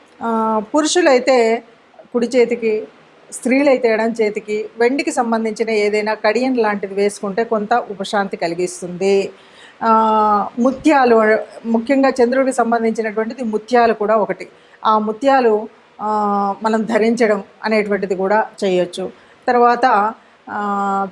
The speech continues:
తెల్లటి గోశాలలో గనుక తెల్లటి గోవు, అది కూడా స్వదేశీ గోమాత ఉంటే ఆ గోమాతకి బియ్యంలో కొన్ని బియ్య-, కొన్ని బియ్యం తీసుకొని అందులో కొంచెం బెల్లం వేసి ప్రతి సోమవారం రోజు మనం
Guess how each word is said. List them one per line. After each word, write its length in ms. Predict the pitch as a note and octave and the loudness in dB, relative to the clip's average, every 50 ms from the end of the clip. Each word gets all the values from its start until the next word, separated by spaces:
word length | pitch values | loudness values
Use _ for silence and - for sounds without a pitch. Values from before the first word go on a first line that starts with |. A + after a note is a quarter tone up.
| _ - | _ 0
తెల్లటి 400 | B3+ B3+ C4 C4 B3+ - G#3 G3+ - A3+ G#3 A#3+ | 0 2 2 2 2 2 0 -2 -2 -4 0 2
గోశాలలో 640 | B3+ C4+ D4 - C#4+ C4 B3+ B3+ A#3+ A3+ A3 G#3 G3 | 2 2 2 2 2 2 2 2 0 0 0 -2 -2
గనుక 540 | G3 F#3 F#3 - - B3 F4+ F#4 - _ _ _ _ _ - | -2 -4 -6 -2 -2 -2 -2 -4 -12 _ _ _ _ _ -2
తెల్లటి 400 | B3 B3+ C#4 D4 D4+ D4 C4+ A#3+ | 0 0 2 2 2 2 0 -2
గోవు, 400 | F#3+ G3 G3+ G3 F#3 F3+ F#3+ - - - | 0 0 0 0 2 -2 -4 -6 -4 -4
అది 120 | G#3+ G#3+ A#3 | 0 0 2
కూడా 200 | A3+ A3 A#3 A#3+ | 2 2 0 0
స్వదేశీ 600 | A#3 - A3 G3+ G#3 A#3 B3+ C4+ C4 - C4+ A#3+ | -2 -2 -4 0 0 0 0 0 -2 -4 -6 -4
గోమాత 440 | F#3 G#3 G3+ G3 G3 G3 F#3+ - F#3+ | -2 -2 -2 0 -2 -4 -4 -2 -4
ఉంటే 440 | F#3 F3+ F#3 F3 - A3+ C4+ E4+ - _ - - - - | -6 -6 -8 -8 -6 -6 -6 -6 -10 _ -20 -20 -8 -2
ఆ 100 | A3+ A3+ | 0 0
గోమాతకి 680 | A#3 A3 A3 A3 A3+ A3+ G#3+ G#3 G#3 G#3 G3 - B3+ C4 | 2 4 2 2 2 0 0 -2 -2 -4 -8 -6 -6 -8
బియ్యంలో 480 | A#3 A3 C4 C4+ C4+ C4+ C4+ C#4+ C4+ C4 | -4 -2 -2 0 0 0 2 2 0 0
కొన్ని 240 | C4 A#3+ A3 G#3+ G#3 | 0 0 -2 -2 -2
బియ్య-, 680 | F#3+ G3 G#3 G#3 A3+ A3+ A3 G#3+ G#3 G3+ G3 G3 F#3+ | -2 -2 -2 2 2 2 2 2 2 0 0 0 -2
కొన్ని 220 | F3+ G#3+ G#3 G#3 | -2 -2 -4 -4
బియ్యం 260 | F#3+ F#3+ G#3 G#3+ A3+ A#3 | -2 0 2 2 2 2
తీసుకొని 480 | A3+ A3 G#3 - - A3+ A3+ E4+ G4 - - - _ - _ _ _ _ - | 0 -4 -6 -2 0 0 0 0 -2 -6 -14 -20 _ -20 _ _ _ _ -4
అందులో 260 | A#3 A#3 B3 B3 B3 | 0 2 4 4 4
కొంచెం 320 | - A#3 A#3 G#3+ G#3+ G3 F#3+ | 4 4 0 0 -2 0 2
బెల్లం 300 | G#3 G3+ G#3 B3 B3+ A#3+ | 2 2 4 2 2 2
వేసి 340 | A3+ A3 G#3+ G#3+ C#4 E4 - - _ _ _ - | 2 0 0 -2 -6 -10 -10 -12 _ _ _ -2
ప్రతి 360 | D4 D4 C#4+ - D#4+ B3 - - - - | 0 0 2 2 0 -2 -2 -10 -16 -14
సోమవారం 580 | - - C#4+ C#4+ D4+ D#4 D#4+ D4 C4 B3 A3+ G3+ | -4 0 2 2 2 4 2 4 4 4 2 2
రోజు 300 | F#3+ F#3+ F#3+ F#3+ F#3 - - _ _ _ _ - | 0 -2 -2 -2 -6 -12 -14 _ _ _ _ -6
మనం 360 | A#3 A3+ A3 G3+ G3+ F#3+ F#3+ | -4 -2 -2 0 -2 -4 -6